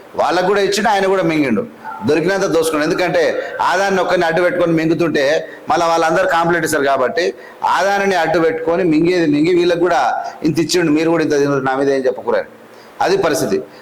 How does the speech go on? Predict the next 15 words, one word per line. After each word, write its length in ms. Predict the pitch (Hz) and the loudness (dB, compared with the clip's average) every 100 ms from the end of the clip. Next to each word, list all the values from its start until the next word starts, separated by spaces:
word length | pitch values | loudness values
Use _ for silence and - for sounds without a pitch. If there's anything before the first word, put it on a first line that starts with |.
| - | -6
వారికి 720 | 98 156 202 - 202 151 160 - - - | -2 0 0 0 0 0 -2 -6 -6 -2
పదహారు 320 | 160 208 220 | 0 2 0
లక్షల 300 | 202 196 190 | 0 0 -2
కోట్లు 680 | 175 165 175 196 147 135 - - 113 | 0 0 2 2 2 0 -4 -2 0
మాఫీ 320 | 160 208 220 | 0 0 0
చేసిండు 360 | 180 147 151 | 0 0 0
రుణాలు. 580 | 131 139 143 - - - - - - - - | 0 0 -2 -2 -6 -12 -18 -20 -20 -18 -4
వారికి 220 | 117 143 | -2 0
పదహారు 360 | 123 139 165 180 | 0 0 0 0
లక్షల 240 | 180 170 | 0 0
కోట్లు 520 | 165 160 160 185 220 - - 104 | 0 0 2 0 -2 -4 -6 -2
రుణమాఫీ 380 | 127 175 202 | 0 2 0
కూడా 180 | 180 180 | 0 0
చేసిండని 360 | 170 160 156 135 | 0 0 0 0
చెప్తాం. 300 | 110 104 | -2 -4